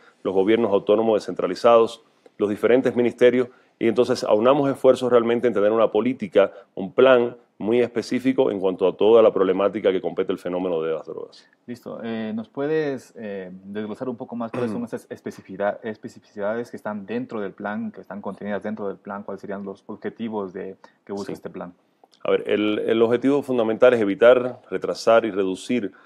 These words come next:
Speaker 1: todo el tema de, del, de, del uso o consumo de cualquier tipo de sustancias psicoactivas, del tema de drogas, ¿no? Como tal. Eh, parte de, de do-, dos ejes fundamentales. Un eje que es el eje de reducción de la demanda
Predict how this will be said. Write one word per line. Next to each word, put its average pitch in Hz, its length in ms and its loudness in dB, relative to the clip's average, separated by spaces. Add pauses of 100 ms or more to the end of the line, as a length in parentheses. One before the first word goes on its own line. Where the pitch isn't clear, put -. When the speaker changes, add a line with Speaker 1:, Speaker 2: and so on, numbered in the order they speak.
(240)
Speaker 1:
todo 104 240 4
el 95 100 -2
tema 104 240 2
de, 90 220 0
del, 85 380 -8 (120)
de, 87 280 -10
del 90 180 -2
uso 107 300 -2
o 90 60 -2
consumo 98 460 -4
de 90 220 -2
cualquier 85 260 -10
tipo 101 160 -4
de 95 80 -4
sustancias 98 380 -6
psicoactivas, 92 480 -2
del 82 100 -10
tema 92 240 -2
de 87 80 0
drogas, 90 300 0
¿no? 98 120 -4
Como 85 220 -6
tal. 87 200 -2 (500)
Eh, 107 160 2
parte 131 420 4
de, 120 380 4
de 98 220 -2
do-, 113 260 2
dos 113 260 0
ejes 117 220 0
fundamentales. 90 960 -4 (360)
Un 107 180 0
eje 127 400 0
que 98 100 -2
es 95 80 -2
el 95 140 0
eje 98 180 -2
de 92 160 -2
reducción 92 460 0
de 139 100 4
la 135 80 8
demanda 123 540 4